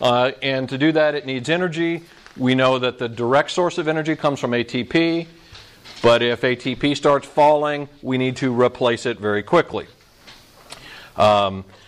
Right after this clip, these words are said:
so creatine phosphate has some significant advantages, but a significant disadvantage in that it's pretty limited in supply. So we need to have some other methods or mechanisms to try to,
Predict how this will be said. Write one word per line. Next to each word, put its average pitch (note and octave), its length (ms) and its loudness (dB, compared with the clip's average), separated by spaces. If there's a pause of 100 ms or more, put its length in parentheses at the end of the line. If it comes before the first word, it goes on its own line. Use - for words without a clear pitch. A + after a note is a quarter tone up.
(120)
so G#2+ 180 -2
creatine C#3 420 0
phosphate D#3 520 0
has C3+ 200 -4
some C3 140 -12
significant C#3 520 -2
advantages, D#3+ 880 -2 (340)
but C3 340 2
a A#2+ 120 -4
significant A2+ 680 -4
disadvantage C#3 760 0
in B2 280 -4
that A#2 240 0
it's A2+ 280 -8
pretty C3 420 0
limited A#2+ 560 -2
in A2 120 -2
supply. G2+ 520 0 (480)
So A2+ 260 4
we A#2 140 0
need C3+ 200 -2
to C#3 80 0
have B2+ 260 0
some B2 220 -4
other C#3+ 300 2
methods C3+ 600 -2
or A#2+ 180 0
mechanisms A#2 760 -4
to A#2 100 -4
try A2 320 0
to, G#2 420 -2